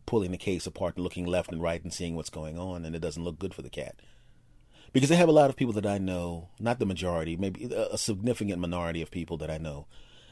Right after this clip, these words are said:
will essentially have come to me and go, "Man, I tell you, it's a conspiracy, man. They're trying to bring him down because this, that, or the other." And normally, I, I, after, I'll investigate a conspiracy theory before I decide to be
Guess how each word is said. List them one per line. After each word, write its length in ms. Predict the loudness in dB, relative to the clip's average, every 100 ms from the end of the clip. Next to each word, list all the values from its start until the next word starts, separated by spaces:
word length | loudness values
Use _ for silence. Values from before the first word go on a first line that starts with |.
| -12 2
will 420 | 6 6 6 2
essentially 320 | 2 4 6 6
have 100 | 6
come 140 | 4
to 80 | 4
me 80 | 4
and 80 |
go, 60 | 2
"Man, 260 | 0 0 0
I 40 |
tell 160 | 0 -2
you, 60 |
it's 100 | -2
a 40 | -6
conspiracy, 520 | -6 2 4 4 0
man. 200 | -2 -4
They're 100 | -2
trying 140 | -2
to 80 | -2
bring 180 | 0 0
him 160 | 0
down 300 | 0 0 0
because 300 | -2 -4 -4
this, 160 | -4 -2
that, 200 | -2 -2
or 60 | -2
the 160 | 0
other." 220 | 0 -2 -8 -18 _ -20 -20 -20 -20 -20 -8 4
And 320 | 6 6 4
normally, 520 | 8 10 10 10 10
I, 80 | 8 6
I, 280 | 2 2 0 -2 6
after, 380 | 6 6 0 -2 -6 4
I'll 160 | 10 10
investigate 640 | 10 8 6 6 2 0
a 40 |
conspiracy 580 | 0 -4 -2 0 0 -2
theory 260 | -4 -2 0
before 260 | -2 2
I 140 | 2 2
decide 320 | 0 -2 -2
to 80 | 0
be 280 | -2 -2